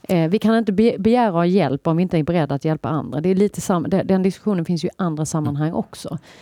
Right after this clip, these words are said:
Speaker 2: Men hur ser det då ut och, och vad vet vi om det här? Jag följer ju Patrik Oksanen
Speaker 1: Mm.
Speaker 2: på Twitter,
Speaker 1: Mm.
Speaker 2: vilket alla kan göra,
Speaker 1: Mm.
Speaker 2: vilket är en, en stor källa till, eh, kunskap,
Speaker 1: Ja.
Speaker 2: eh,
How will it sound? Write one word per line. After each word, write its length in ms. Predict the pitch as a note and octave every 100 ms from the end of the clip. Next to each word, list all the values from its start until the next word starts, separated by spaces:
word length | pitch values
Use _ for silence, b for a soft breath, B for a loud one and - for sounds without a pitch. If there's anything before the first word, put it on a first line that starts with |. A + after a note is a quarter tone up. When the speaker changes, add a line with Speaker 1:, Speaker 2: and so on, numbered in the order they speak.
| B B B
Speaker 2:
Men 120 | D#3
hur 80 | D#3+
ser 200 | - E3+
det 120 | E3+
då 200 | F3 E3
ut 240 | A2+ -
och, 260 | B2 C3 C3+
och 100 | B2+
vad 300 | C3 B2 B2
vet 440 | B2 B2 F#2+ -
vi 60 | C3
om 260 | A2+ F2+
det 80 | G2
här? 280 | G#2 G#2+ A2+
Jag 180 | B2+ B2
följer 300 | - A#2 A2
ju 60 |
Patrik 420 | G#2+ - A2 G#2+ D#3
Oksanen 400 | D#3 - F3 F3+
Speaker 1:
Mm. 140 | A3
Speaker 2:
på 60 | D#3
Twitter, 240 | E3 D3
Speaker 1:
Mm. 100 | D3+
Speaker 2:
vilket 220 | C3 A2+
alla 140 | C3+ B2
kan 200 | - B2
göra, 360 | B2 B2+ A#2 A2+
Speaker 1:
Mm. 100 | A#2+ E3
Speaker 2:
vilket 420 | B2+ - A2 -
är 60 | A2+
en, 180 | A2
en 400 | A#2+ A#2 A2+ A#2+
stor 280 | A2+ - A2
källa 300 | G2+ A2+ A2
till, 380 | G#2 A2 G#2+ A2 - b - D4+
eh, 180 | C3+ B2
kunskap, 600 | - B2 - A#2+ B2+ -
Speaker 1:
Ja. 180 | - F#3 -
Speaker 2:
eh, 200 | E3 C3